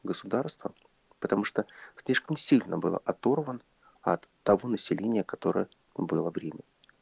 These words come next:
А что ему мешало? Первое. Что делал Цезарь, в отличие от него? Цезарь действительно всегда воспринимал и слушал все слухи, сплетни, анекдоты, которые ходили в Риме. Он очень с большой благодарностью воспринимал, когда ему рассказывали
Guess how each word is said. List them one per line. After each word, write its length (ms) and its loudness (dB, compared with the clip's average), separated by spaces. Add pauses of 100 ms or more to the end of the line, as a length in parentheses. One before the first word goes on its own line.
(200)
А 120 4
что 180 2
ему 80 6
мешало? 400 4 (160)
Первое. 320 4 (320)
Что 200 4
делал 200 6
Цезарь, 400 6
в 60 -2
отличие 340 2
от 100 0
него? 280 2 (220)
Цезарь 300 6
действительно 540 2
всегда 380 0
воспринимал 640 0
и 20 -4
слушал 400 2
все 180 0
слухи, 320 -2
сплетни, 440 0
анекдоты, 460 0
которые 320 -2
ходили 320 0
в 80 -4
Риме. 280 -6 (320)
Он 220 8 (460)
очень 540 6
с 80 -14
большой 360 4
благодарностью 760 0
воспринимал, 540 0
когда 260 -2
ему 180 0
рассказывали 600 0